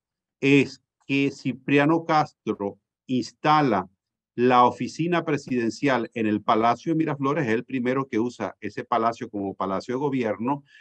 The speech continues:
porque se entera que esa mansión que ha construido Joaquín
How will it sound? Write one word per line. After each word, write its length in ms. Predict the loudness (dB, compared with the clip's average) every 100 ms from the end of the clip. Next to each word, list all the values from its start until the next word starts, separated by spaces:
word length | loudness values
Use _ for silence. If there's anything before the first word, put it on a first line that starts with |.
| -20 _ _
porque 380 | 4 4 4 0
se 120 | 2
entera 580 | 2 2 2 4 4 0 -4 _ _ _ _ -4
que 260 | 2 2
esa 320 | 2 0 -2 -4 _
mansión 920 | -6 0 2 0 0 2 4 2 -2 -6
que 80 | -6
ha 120 | -4
construido 800 | -2 -4 -4 -4 2 4 2 0 0
Joaquín 580 | 2 2 -2 -4 -4